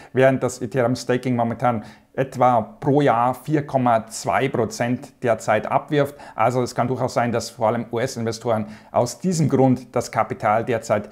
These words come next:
aus dem Staking abziehen. Ein weiterer Grund könnte sein,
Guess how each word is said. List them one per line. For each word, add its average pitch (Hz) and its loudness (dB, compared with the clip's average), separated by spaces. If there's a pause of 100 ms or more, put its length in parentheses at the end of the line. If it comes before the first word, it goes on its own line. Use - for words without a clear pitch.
(120)
aus 113 0
dem 113 -4
Staking 113 -4
abziehen. - -6 (960)
Ein 135 2
weiterer 196 4
Grund 202 2
könnte 170 -4
sein, 151 0